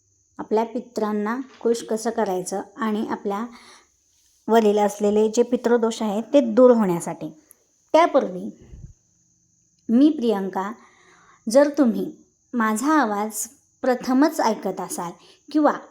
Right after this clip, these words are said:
भक्तीची शक्ती या YouTube चॅनलवर तुम्ही प्रथमच आला असाल, तर आपल्या ह्या YouTube चॅनलला सबस्क्राईब करा, व्हिडिओला एक लाईक अवश्य करा. तुम्हाला सगळ्याला माहितीच आहे,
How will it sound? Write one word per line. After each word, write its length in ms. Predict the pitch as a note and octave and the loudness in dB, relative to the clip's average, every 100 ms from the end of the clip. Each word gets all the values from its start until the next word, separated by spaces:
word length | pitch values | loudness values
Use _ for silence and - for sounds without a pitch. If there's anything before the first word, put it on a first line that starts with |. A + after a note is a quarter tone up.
| - | -6
भक्तीची 440 | A3 A3 C4+ C4 | -6 -6 -10 -8
शक्ती 380 | C4+ C4+ - C4+ | -6 -6 -6 -4
या 100 | B3 | 0
YouTube 340 | A3+ A3 A3+ | 0 -2 -6
चॅनलवर 300 | A#3+ A3+ A3 | -4 -4 -4
तुम्ही 220 | A3+ A#3+ C4+ | -4 -4 -4
प्रथमच 560 | B3+ A3+ A#3 C#4 D4+ | -4 -4 0 0 2
आला 180 | A3+ F3+ | -2 -4
असाल, 340 | F3+ F#3 F3+ G3+ _ _ _ _ _ _ - | -8 -12 -14 -14 _ _ _ _ _ _ -2
तर 220 | D#4 B3+ B3+ - | 0 0 -6 -10
आपल्या 300 | A#3+ A3 G3+ | -6 -4 -4
ह्या 200 | G3 G3+ | -6 -8
YouTube 340 | - G#3+ B3+ | -8 -8 -6
चॅनलला 380 | C#4 C#4 C4+ C4+ | -4 -2 -2 -4
सबस्क्राईब 400 | C4 A3+ A3 A3+ | -8 -10 -8 -8
करा, 280 | A#3+ A3+ A3+ | -6 -8 -6
व्हिडिओला 320 | A#3 G#3+ A#3+ B3+ | -2 0 0 -2
एक 260 | B3+ B3 | -2 -4
लाईक 200 | C4 C4+ | -4 -4
अवश्य 380 | - A3 G#3+ - | -6 -6 -6 -8
करा. 200 | F#3+ E3+ F3 _ _ _ _ _ - | -10 -12 -16 _ _ _ _ _ -2
तुम्हाला 280 | C#4 C#4 C#4+ | 2 4 2
सगळ्याला 380 | C#4+ A3+ A#3 A#3 | -2 -2 -2 -2
माहितीच 360 | G#3+ G3 G#3 | -4 -8 -12
आहे, 180 | F3 F3 | -12 -14